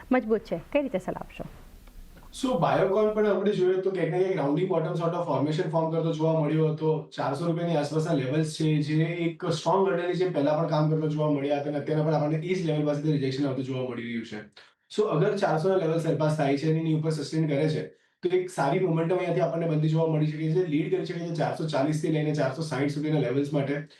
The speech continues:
Speaker 2: નીચે આપણે એક સપોર્ટ બનતો જોવા મળી શકે છે ત્રણસો ને એંસી રૂપિયાની આસપાસના લેવલ પાસે. તો ફિલહાલ માટે તમે આને વોચમાં રાખીને ચાલી શકો છો. જો ચારસો ની ઉપર આપણને સસ્ટેન થતો જોવા મળે,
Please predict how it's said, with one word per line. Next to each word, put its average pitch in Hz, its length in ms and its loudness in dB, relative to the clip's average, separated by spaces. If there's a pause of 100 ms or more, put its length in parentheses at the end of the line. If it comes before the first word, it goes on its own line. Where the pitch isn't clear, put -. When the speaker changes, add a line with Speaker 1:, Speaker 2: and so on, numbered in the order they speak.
(260)
Speaker 2:
નીચે 156 260 2
આપણે 196 180 2
એક 196 80 2
સપોર્ટ 190 300 2
બનતો 190 200 2
જોવા 180 200 2
મળી 170 160 -2
શકે 180 160 0
છે 180 120 0
ત્રણસો 160 400 0
ને 165 60 2
એંસી 131 300 -2
રૂપિયાની 170 280 0
આસપાસના 156 400 0
લેવલ 147 240 0
પાસે. 151 240 -2 (400)
તો 175 80 -4
ફિલહાલ 156 320 2
માટે 196 200 2
તમે 185 200 0
આને 185 120 2
વોચમાં 165 360 0
રાખીને 165 220 0
ચાલી 160 220 -2
શકો 165 240 -4
છો. 170 60 -2
જો 180 140 0
ચારસો 139 300 -2
ની 170 60 0
ઉપર 156 220 0
આપણને 156 240 2
સસ્ટેન 151 320 -2
થતો 147 180 0
જોવા 147 200 2
મળે, 143 220 0